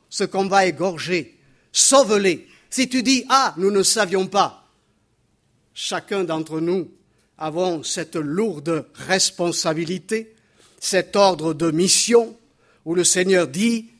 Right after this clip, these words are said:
Allez et annoncez la bonne nouvelle à toutes les nations, c'est-à-dire à toutes les créatures de toutes les ethnies du monde. Ils sont perdus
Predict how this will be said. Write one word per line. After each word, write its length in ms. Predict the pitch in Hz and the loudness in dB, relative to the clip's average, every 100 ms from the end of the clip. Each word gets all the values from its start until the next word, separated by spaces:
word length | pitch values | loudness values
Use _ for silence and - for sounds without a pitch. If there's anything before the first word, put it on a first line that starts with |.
| _ - | _ 2
Allez 380 | 226 226 180 - _ _ _ _ _ 190 | 4 4 2 -2 _ _ _ _ _ -2
et 420 | 196 180 135 - - | -2 -2 -6 -10 2
annoncez 720 | 247 240 226 - 240 240 277 - _ _ _ _ | 4 4 2 0 0 0 -4 -14 _ _ _ _
la 200 | 151 165 | -6 -6
bonne 280 | 147 180 226 | -2 0 2
nouvelle 600 | 214 180 208 208 214 214 - _ _ - | 0 0 2 2 0 -4 -8 _ _ -14
à 100 | 135 | -14
toutes 260 | 196 165 | -14 -6
les 160 | 165 160 | -2 -2
nations, 580 | 147 - 160 156 196 - | -2 -6 -4 -6 -6 -12
c'est-à-dire 560 | - 170 190 160 175 165 | -10 -6 -4 -2 -2 -2
à 60 | 156 | -4
toutes 280 | 247 247 | -6 -4
les 180 | 208 175 | -2 -2
créatures 680 | - 175 156 - 175 202 190 - _ - | -2 -4 -4 -2 -2 -2 -4 -10 _ -10
de 140 | 151 | -10
toutes 280 | 147 254 247 | -4 -4 0
les 260 | 196 175 170 | 0 0 -4
ethnies 480 | 160 156 170 196 - _ - | -4 -2 -2 -2 -10 _ -20
du 200 | 131 165 | -10 -4
monde. 440 | 175 170 123 110 110 _ _ _ _ _ _ _ _ _ _ _ _ _ 175 | 0 0 -2 -10 -20 _ _ _ _ _ _ _ _ _ _ _ _ _ -8
Ils 140 | 175 | -2
sont 240 | - 208 | 2 2
perdus 560 | 202 185 151 190 233 | 2 -2 -2 -6 -8